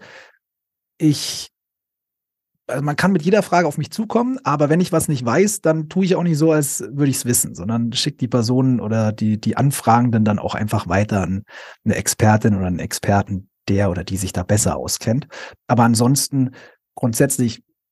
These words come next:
bin ich der Meinung, und man darf es jetzt nicht zu sehr pauschalisieren, dass Content recht ähnlich funktioniert auf den Plattformen. Es gibt unterschiedliche Ausspielwege, es gibt vielleicht unterschiedliche Dinge, die eine Plattform gerne sieht oder nicht sieht oder wie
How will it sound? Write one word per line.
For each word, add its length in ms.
bin 140
ich 180
der 140
Meinung, 340
und 280
man 140
darf 120
es 80
jetzt 180
nicht 160
zu 100
sehr 180
pauschalisieren, 760
dass 380
Content 760
recht 240
ähnlich 400
funktioniert 920
auf 160
den 140
Plattformen. 460
Es 80
gibt 160
unterschiedliche 540
Ausspielwege, 840
es 140
gibt 160
vielleicht 300
unterschiedliche 600
Dinge, 480
die 120
eine 100
Plattform 480
gerne 300
sieht 540
oder 180
nicht 240
sieht 480
oder 260
wie 240